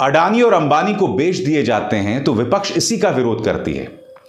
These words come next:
क्योंकि देखिए हमारे व्यापार की रीढ़ है हमारे छोटे-छोटे व्यापारी, हमारे खुदरा व्यापारी, जो लोग नौकरी देते हैं, जो हमारे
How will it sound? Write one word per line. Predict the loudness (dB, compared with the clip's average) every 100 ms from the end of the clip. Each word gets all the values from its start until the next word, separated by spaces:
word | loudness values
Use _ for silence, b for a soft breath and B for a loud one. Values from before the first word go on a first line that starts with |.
| B B B -6
क्योंकि | -2 0
देखिए | 2 2
हमारे | 2 2 4 4
व्यापार | 4 2 4 4 2
की | 2 0 0
रीढ़ | 0 0
है | 0
हमारे | 0 0 -2
छोटे-छोटे | -2 -2 0 -2 -2 -2 0
व्यापारी, | 0 -2 0 0 0 0
हमारे | 0 0 0 0 -4 B B 0
खुदरा | 2 4 4
व्यापारी, | 4 2 2 -2 -2 -6 -12 -18 b b b b b b -6
जो | 0
लोग | 2 2 2
नौकरी | 2 2 0 2
देते | 0 0 -4
हैं, | -4 -8 -12 -20 B B B
जो | -2 2 2
हमारे | 2 2 2 2